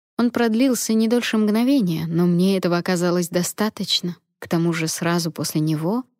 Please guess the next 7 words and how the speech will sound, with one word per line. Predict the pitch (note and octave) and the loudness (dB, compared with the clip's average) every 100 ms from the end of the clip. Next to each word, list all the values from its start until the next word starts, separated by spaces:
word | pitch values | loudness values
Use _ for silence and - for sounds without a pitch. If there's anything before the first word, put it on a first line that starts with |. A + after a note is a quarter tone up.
| _ _ | _ _
в | F#3 F3+ | 0 2
меня | G3 G#3 | 4 4
ударила | G3 F#3 G#3+ G#3 F#3+ F#3 | 2 2 2 2 0 2
новая | F#3 G3+ G3 F#3 F#3 | 2 2 2 0 2
волна | F3+ F3 F3 | 2 2 2
демонической | E3+ E3+ E3 E3 E3+ E3 F3 E3 | 2 2 2 0 -2 -4 -2 -2
энергии. | E3 D3+ D3 - D#3+ | -2 -6 -8 -12 -14